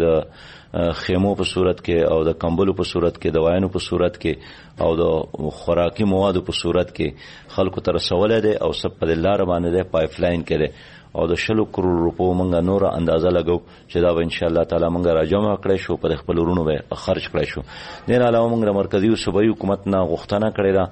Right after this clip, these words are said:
چې دواړه حکومتونه دې په شریکه د خلکو د دوباره آبادۍ دپاره، اه، کار وکړي. دا د سیاست وخت نه دی، دا د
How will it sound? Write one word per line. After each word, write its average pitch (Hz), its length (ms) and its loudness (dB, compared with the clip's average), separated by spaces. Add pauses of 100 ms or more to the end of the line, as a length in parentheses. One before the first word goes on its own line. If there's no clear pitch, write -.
(360)
چې - 80 -4 (100)
دواړه 107 320 4
حکومتونه 95 540 -2
دې 85 120 2
په 85 60 -2
شریکه 92 460 -2
د 82 80 0
خلکو 95 400 0
د 82 80 2
دوباره 82 400 2
آبادۍ 82 340 0
دپاره، 85 460 0
اه، - 680 -6 (120)
کار 104 220 4
وکړي. 104 340 -2 (440)
دا 90 120 2
د 90 80 2
سیاست 90 520 -2
وخت 104 240 -2
نه 98 120 2
دی، 95 240 2
دا 87 140 2
د 82 80 2